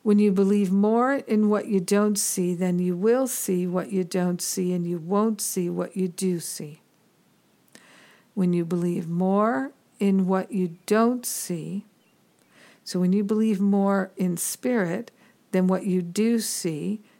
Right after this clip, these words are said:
your perceptions of the world, then when you believe more in what you don't see than what you do see, then you will see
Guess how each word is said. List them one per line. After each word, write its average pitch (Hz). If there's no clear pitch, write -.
your 180
perceptions 190
of 175
the 185
world, 175
then 190
when 185
you 185
believe 185
more 196
in 220
what 202
you 180
don't 233
see 180
than 175
what 180
you 185
do 233
see, 165
then 190
you 180
will 247
see 160